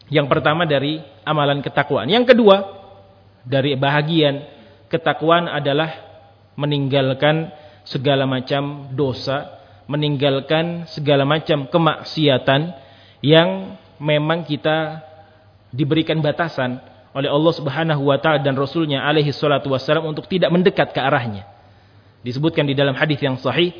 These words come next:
kata Nabi sallallahu alaihi wa ala alihi wasallam, "Ma amartukum anhu fa'tu minhu mastata'tum." Apa yang aku perintahkan kepada kalian, kerjakanlah semampu kalian.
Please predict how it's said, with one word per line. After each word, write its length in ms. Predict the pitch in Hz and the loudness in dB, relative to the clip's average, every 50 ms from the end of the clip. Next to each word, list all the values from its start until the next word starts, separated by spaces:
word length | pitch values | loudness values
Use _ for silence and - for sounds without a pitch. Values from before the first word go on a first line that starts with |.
| - - - - - _ - | -20 -20 -20 -20 -20 _ -14
kata 240 | - - 127 131 147 | -8 -6 -2 0 2
Nabi 240 | 156 160 151 135 123 | 2 2 0 0 -2
sallallahu 400 | - 135 135 135 143 160 151 139 | 0 0 2 2 2 2 0 2
alaihi 400 | 135 117 123 147 156 151 131 135 | 2 2 2 2 2 0 0 0
wa 160 | 135 143 127 | 0 0 2
ala 240 | 135 139 135 135 131 | 2 2 0 0 0
alihi 160 | 151 160 156 | 0 0 2
wasallam, 400 | 143 135 123 - 160 160 156 147 139 139 | 0 0 0 0 0 0 0 0 -2 0
"Ma 400 | 143 147 151 151 147 147 139 127 127 131 143 | 0 2 2 4 2 2 0 -2 -2 -2 0
amartukum 720 | 151 170 170 165 151 - 156 147 - - 151 135 135 120 | 2 2 2 2 0 -4 -4 -6 -4 -2 -4 -2 -2 -2
anhu 480 | 110 143 180 202 202 202 214 226 220 214 208 - | -2 -2 -2 -2 -2 -2 -2 -2 -2 -4 -2 -2
fa'tu 320 | 190 185 - 247 185 180 | 0 0 0 -2 -2 -2
minhu 240 | 208 208 180 170 156 | -2 -2 -2 -2 0
mastata'tum." 720 | 160 170 160 - 170 151 147 147 120 120 - 120 107 104 | 0 -2 -2 0 -2 0 0 0 -2 -2 -6 -8 -6 -2
Apa 240 | - 185 190 208 220 | 0 0 2 2 0
yang 160 | 208 208 - | 0 2 0
aku 160 | 196 - 208 | -2 -2 0
perintahkan 560 | 180 208 190 185 190 214 190 185 - 180 165 143 | 2 2 2 4 4 2 2 2 0 0 0 0
kepada 240 | 165 165 160 156 | 0 0 2 2
kalian, 480 | 151 147 165 135 127 113 107 113 127 - - - - _ _ _ _ - | 2 0 0 0 0 -2 -4 -6 -6 -10 -14 -20 -20 _ _ _ _ 0
kerjakanlah 640 | - 190 156 170 185 175 208 202 214 220 220 202 - | 0 2 4 2 2 4 2 0 0 0 -2 -2 -4
semampu 560 | 202 190 196 202 196 196 196 196 180 190 180 | -4 -2 0 0 0 0 0 -4 -4 -6 -4
kalian. 480 | 165 175 147 135 120 107 98 101 - | -2 -2 -2 -2 -4 -6 -8 -10 -16